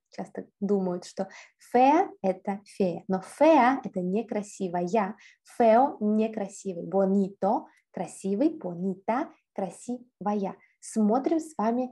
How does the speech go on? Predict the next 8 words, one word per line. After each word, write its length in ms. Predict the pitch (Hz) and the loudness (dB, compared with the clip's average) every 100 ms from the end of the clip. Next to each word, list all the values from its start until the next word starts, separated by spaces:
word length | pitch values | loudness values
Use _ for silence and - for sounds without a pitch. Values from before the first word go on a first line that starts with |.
| _ | _
какое 400 | - 180 - 240 | -18 -12 0 2
же 100 | 208 | 2
предложение 460 | - 175 180 269 269 | 0 -2 0 2 2
мы 100 | 175 | 0
будем 280 | 170 220 208 | -2 -2 -4
сейчас 340 | - 208 - _ | -4 -8 -8 _
переводить. 720 | 208 214 190 180 180 175 - _ _ _ _ _ _ _ _ _ _ _ - | 2 4 2 0 -2 -6 -10 _ _ _ _ _ _ _ _ _ _ _ -6
Актриса 560 | 220 - 254 - - | -6 0 0 0 -6